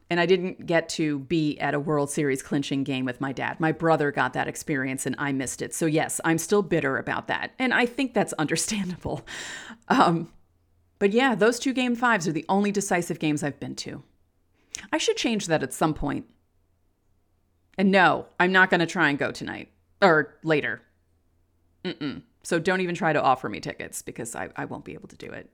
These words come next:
I won't be able to handle it or stomach it at all.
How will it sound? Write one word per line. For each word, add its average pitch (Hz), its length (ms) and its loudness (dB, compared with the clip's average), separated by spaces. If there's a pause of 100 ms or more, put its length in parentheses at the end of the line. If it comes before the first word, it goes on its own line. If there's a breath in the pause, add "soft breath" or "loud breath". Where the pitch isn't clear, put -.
I 151 80 -12
won't 139 180 -12
be 127 100 -10
able 120 160 -10
to 113 260 -12 (640 soft breath)
handle 139 400 -6
it 117 180 -10
or - 60 -16
stomach - 440 -12
it - 200 -16 (640)
at 131 140 -14
all. 110 280 -12